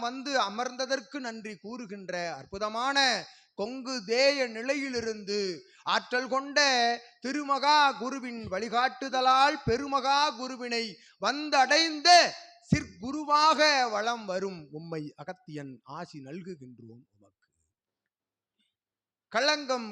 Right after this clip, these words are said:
கலக்கமில்லா ஆனந்த கண்ணீராய் ஓடும் இக்கண்ணீருக்கு ஒவ்வொரு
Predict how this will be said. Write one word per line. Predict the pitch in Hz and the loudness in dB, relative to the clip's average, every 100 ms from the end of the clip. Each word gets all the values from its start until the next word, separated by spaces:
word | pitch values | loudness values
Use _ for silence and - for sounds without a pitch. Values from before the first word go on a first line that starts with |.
| 190 | -6
கலக்கமில்லா | 220 262 - 262 254 254 254 254 247 180 208 | -2 -4 -4 -6 -6 -2 0 0 -2 -4 -4
ஆனந்த | 262 269 240 214 - 196 | -4 -6 -6 -8 -8 -10
கண்ணீராய் | 214 240 240 240 233 240 247 180 208 | -10 -10 -6 -2 -2 -2 -6 -8 -8
ஓடும் | 233 220 202 165 175 _ _ 180 | -6 -8 -12 -18 -20 _ _ -20
இக்கண்ணீருக்கு | 175 - 185 226 247 294 311 233 - 269 247 185 - _ _ 160 | -18 -14 -12 -12 -8 -6 -6 -8 -10 -8 -6 -6 -10 _ _ -4
ஒவ்வொரு | 220 277 311 311 | -4 -2 -2 -2